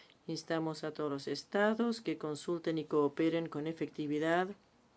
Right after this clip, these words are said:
todos los objetivos,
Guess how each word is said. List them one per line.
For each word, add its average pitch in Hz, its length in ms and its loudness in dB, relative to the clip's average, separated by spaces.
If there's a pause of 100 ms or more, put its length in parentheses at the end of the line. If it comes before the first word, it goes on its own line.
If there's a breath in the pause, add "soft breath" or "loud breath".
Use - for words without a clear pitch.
(1800 loud breath)
todos 165 160 4
los 160 180 2
objetivos, 165 800 0